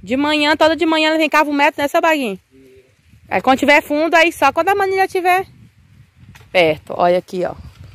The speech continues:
Speaker 1: Tem que ter cuidado pra vaca não passar pra cá, pra não cair dentro desse
Speaker 2: É,
Speaker 1: buraco.
Speaker 2: isso aí.
Speaker 1: Vou botar uns pau.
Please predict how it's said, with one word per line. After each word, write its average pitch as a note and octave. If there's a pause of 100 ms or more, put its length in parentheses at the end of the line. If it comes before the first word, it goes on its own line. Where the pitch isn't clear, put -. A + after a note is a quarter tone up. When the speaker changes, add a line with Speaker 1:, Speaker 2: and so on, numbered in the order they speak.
(840)
Speaker 1:
Tem F3+
que -
ter G3
cuidado G3+
pra G#3
vaca G#3+
não A3+
passar A3+
pra G#3
cá, D#4
pra A#3
não C4
cair D4+
dentro A#3
desse G3+
Speaker 2:
É, -
Speaker 1:
buraco. F#3
Speaker 2:
isso E3
aí. - (1200)
Speaker 1:
Vou F#3
botar G3
uns G3
pau. G#3+